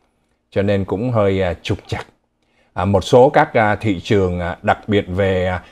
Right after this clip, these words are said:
du lịch ngày hôm nay cũng lên trở lại vì họ hy vọng, à, giá vé máy bay tăng và đồng thời mùa hè này người dân Mỹ tiếp tục đi chơi xa. À, công trái phiếu mười năm hôm nay là hai phẩy bốn bốn tám phần trăm,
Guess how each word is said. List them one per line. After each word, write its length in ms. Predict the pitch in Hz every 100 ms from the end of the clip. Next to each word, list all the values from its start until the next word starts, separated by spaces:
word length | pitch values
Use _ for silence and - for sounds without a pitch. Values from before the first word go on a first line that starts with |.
| _ _ -
du 220 | 123 151
lịch 220 | 170 127 120
ngày 100 | 120
hôm 120 | 143
nay 140 | 143
cũng 220 | 143 127
lên 240 | 170 160 143
trở 160 | 90
lại 260 | 101 98 -
vì 300 | 98 101 98
họ 220 | 92 90 123
hy 140 | 127
vọng, 320 | 117 80 92 - _ _ -
à, 120 | 104
giá 420 | 101 131 151 202
vé 320 | 165 147 175
máy 260 | 196 170 196
bay 380 | 165 143 131 131 - _ - -
tăng 280 | 160 190 170 - _ _ _ _ _
và 200 | 110 107
đồng 220 | 104 107 104
thời 200 | 104 101
mùa 220 | 104 101
hè 200 | 104 98
này 340 | 98 98 92 - _ _ 107
người 280 | 113 110
dân 240 | 107 131 123
Mỹ 180 | 123 165
tiếp 280 | - 190 -
tục 160 | 220 - -
đi 320 | 139 131 117
chơi 260 | - 120 110
xa. 300 | - 107 98 - _ _ _ _ _ _ _ _ _ -
À, 140 | 127
công 240 | - 170
trái 160 | 185 220
phiếu 240 | 220 214
mười 220 | 262 160 147
năm 260 | 156 165
hôm 200 | 160 156
nay 180 | 160 156
là 140 | 135
hai 320 | 123 156 156 151
phẩy 260 | - 98
bốn 380 | 120 151 196 208
bốn 220 | 156 226
tám 300 | 247 165 285
phần 240 | 285 131 123
trăm, 380 | 165 160 160